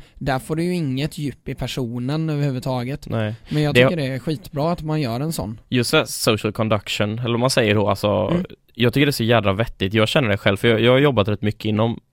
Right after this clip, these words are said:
Speaker 2: äldreomsorgen och även då en del inom handikappomsorgen och grejer.
Speaker 1: Mm.
Speaker 2: Och jag har jättesvårt för det. Alltså,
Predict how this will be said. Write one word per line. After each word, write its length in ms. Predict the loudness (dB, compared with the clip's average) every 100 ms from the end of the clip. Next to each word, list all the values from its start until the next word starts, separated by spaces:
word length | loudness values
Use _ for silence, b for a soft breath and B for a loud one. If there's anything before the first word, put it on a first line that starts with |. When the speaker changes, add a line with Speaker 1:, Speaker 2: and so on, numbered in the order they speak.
| _ _
Speaker 2:
äldreomsorgen 640 | 2 4 0 0 0 2 2
och 60 |
även 160 | 2 2
då 80 | 2
en 100 | 2
del 160 | 0
inom 260 | 0 -2 -2
handikappomsorgen 960 | -2 -2 -2 -4 -4 -4 -2 -2 0
och 80 | 0
grejer. 360 | 2 0 0 -4 B
Speaker 1:
Mm. 180 | -2 -2 B B
Speaker 2:
Och 100 | 2
jag 80 | 4
har 80 | 4
jättesvårt 680 | 2 -2 -2 -2 0 -2 -2
för 100 | 2
det. 300 | 2 2 -6 _
Alltså, 720 | -4 2 4 6 4 2 0